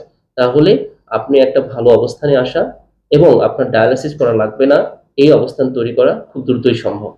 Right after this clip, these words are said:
এবং আপনি খুব দ্রুত এর ফলাফল পাবেন। সেক্ষেত্রে এক দুই মাসের মধ্যে আপনি একটা ফলাফল দেখতে পাবেন যে আপনার যেখানে শারীরিক অবস্থা খারাপ ছিল, বিভিন্ন ধরনের, আহ,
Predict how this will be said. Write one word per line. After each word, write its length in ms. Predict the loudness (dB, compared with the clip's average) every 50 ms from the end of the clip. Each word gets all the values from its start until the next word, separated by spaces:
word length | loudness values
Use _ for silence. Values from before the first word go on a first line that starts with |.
| -4
এবং 160 | 0 2 4 4
আপনি 260 | 4 2 0 -4 -4
খুব 180 | -4 -8 -8
দ্রুত 220 | -6 -8 -4 0 0
এর 120 | 0 0 0
ফলাফল 300 | 0 0 0 0 0 -4 -4 -4
পাবেন। 200 | -6 -8 -10 -12
সেক্ষেত্রে 460 | -4 -4 -2 0 -2 -4 -2 0 2
এক 140 | 2 2 0 0
দুই 100 | 0 2
মাসের 300 | 2 2 2 0 -2 -2 -2
মধ্যে 240 | -2 -2 -2 -4 -4 -6 -6 -6 _ _ _ _ _ _
আপনি 220 | -12 -2 -2 -2
একটা 140 | 0 0 -2 -2
ফলাফল 460 | 2 2 2 2 2 2 0 0 2 0 0
দেখতে 200 | -2 0 -2 -2
পাবেন 280 | -2 -2 -4 -6 -10 -14 _ _ _ _ _ _ _ _ _
যে 160 | -2 2 2 2
আপনার 400 | 2 2 2 4 4 4 2 0
যেখানে 420 | -4 -4 -4 -2 0 0 0 0 -4 -10 -16 -20
শারীরিক 280 | -6 -2 0 0 0 0
অবস্থা 260 | 0 -2 -2 -4 -4 -4
খারাপ 260 | 0 2 2 2 2 0
ছিল, 140 | -4 0 2 2 2
বিভিন্ন 220 | 2 2 0 0 0
ধরনের, 300 | 0 2 2 0 -2 -4 -10 -18 _ _ _ _ _
আহ, 280 | -4 -4 -2 -2 -2